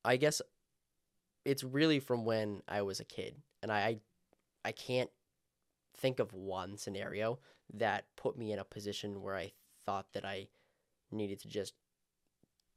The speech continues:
have the ambition and the drive to do more. But, I mean,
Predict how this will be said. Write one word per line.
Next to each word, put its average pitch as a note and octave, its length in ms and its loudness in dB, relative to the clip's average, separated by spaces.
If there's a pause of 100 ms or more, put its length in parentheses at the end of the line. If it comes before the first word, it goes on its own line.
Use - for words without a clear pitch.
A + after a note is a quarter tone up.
(160)
have A2 280 -2
the A2+ 140 -2
ambition G2+ 380 -4
and G2+ 80 -6
the F#2+ 40 -6
drive G2+ 380 -2
to G#2 60 -10
do G2+ 160 -8
more. F#2 400 -4 (680)
But, A#2+ 420 6
I A#2+ 100 0
mean, A2+ 380 -2